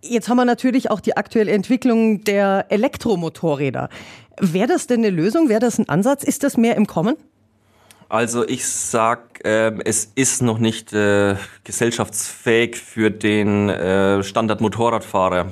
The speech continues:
Speaker 2: weil Motorrad fährt man aufgrund vom Verbrennungsmotor, man möchte S-, Drehzahl haben, man möchte das Motorrad spüren.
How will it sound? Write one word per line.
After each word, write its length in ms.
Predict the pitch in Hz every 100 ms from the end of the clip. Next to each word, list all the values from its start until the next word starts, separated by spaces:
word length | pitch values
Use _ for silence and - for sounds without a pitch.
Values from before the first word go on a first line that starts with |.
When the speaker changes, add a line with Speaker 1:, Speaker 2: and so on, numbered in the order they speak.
| 92
Speaker 2:
weil 360 | 98 107 117 113
Motorrad 500 | 107 110 120 123 -
fährt 340 | - 123 123
man 220 | 123 113
aufgrund 500 | - 104 - 120 127
vom 380 | - 117 110 - - _ _ _
Verbrennungsmotor, 1200 | - 110 110 117 127 127 123 123 - 131 135 135 -
man 640 | 101 110 107 107 104 98
möchte 880 | 110 110 107 107 104 104 101 90 64 - -
S-, 200 | - - 104 -
Drehzahl 480 | 120 120 - 120
haben, 240 | 113 117 117
man 140 | 104
möchte 200 | 107 107
das 80 | -
Motorrad 440 | 107 - 113 110
spüren. 380 | - - 123 135